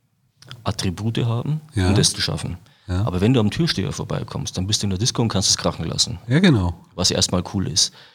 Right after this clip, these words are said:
Speaker 1: Die Frage ist, will ich das als Disco-Betreiber und will ich das überhaupt sozusagen in diesem, in diesem ganzen Setup? Ähm, und in diesem ganzen Setup und in diesem ganzen Produktportfolio stellen wir diese Attribute zusammen. Wer bist du?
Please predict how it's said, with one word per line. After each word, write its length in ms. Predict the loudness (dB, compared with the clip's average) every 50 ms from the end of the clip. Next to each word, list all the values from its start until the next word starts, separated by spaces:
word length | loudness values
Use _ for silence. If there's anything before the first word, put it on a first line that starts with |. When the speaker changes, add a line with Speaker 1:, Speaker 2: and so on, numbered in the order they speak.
| _ _ _ _ _ _
Speaker 1:
Die 60 | -6
Frage 340 | 0 2 2 4 4 2 2
ist, 200 | 2 0 0 0
will 80 | 0 -2
ich 80 | -2
das 160 | -2 -4 -4 -6
als 100 | -6 -4
Disco-Betreiber 720 | -4 -6 -6 -6 -8 -8 -8 -8 -8 -8 -6 -6 -6 -4
und 160 | -4 -4 -2
will 140 | -2 -4 -4
ich 60 | -4
das 260 | -4 -2 0 0 0
überhaupt 420 | 0 0 0 0 0 0 -2 -4 -6
sozusagen 400 | -8 -6 -4 -4 -2 0 0 -2
in 60 | -2
diesem, 260 | -2 -2 -2 -2 -2
in 100 | -4 -4
diesem 220 | -4 -4 -2 -2 -2
ganzen 220 | -2 0 2 2
Setup? 420 | 2 0 0 -4 -6 -10 -12 -14 -18 -20 -20 _ _ _ _ _ _ _ _ _ _ _ _ _ _
Ähm, 420 | -4 -2 0 0 0 0 -2 -4 -8 -12 _ _ _ _ _ _ _ _ _ _ _ _ _ _ _ _ _
und 140 | -2 0
in 40 | 2
diesem 220 | 2 2 0 2 2
ganzen 220 | 2 2 2 2
Setup 340 | 2 2 2 0 -2 -2 0
und 80 | 0
in 80 | 0 0
diesem 160 | 0 -2 0
ganzen 240 | 0 0 0 0 0
Produktportfolio 920 | -2 -2 -4 -4 -6 -8 -10 -10 -8 -8 -6 -6 -4 -4 -4 -4 -4 -6 -8 -10 -12 _ _ _ _ _ _ _ _ _ _ _ -16 -14 -10 -10
stellen 260 | -4 0 2 2 2
wir 60 | 2
diese 200 | 2 0 0 0
Attribute 500 | -2 -2 -4 -6 -4 -4 -4 -4 -4 -4
zusammen. 420 | -4 -4 -2 -2 -2 -2 -2 -2 2
Wer 140 | 2 2 2
bist 260 | 2 0 0 -2 -2
du? 140 | -6 -8 -8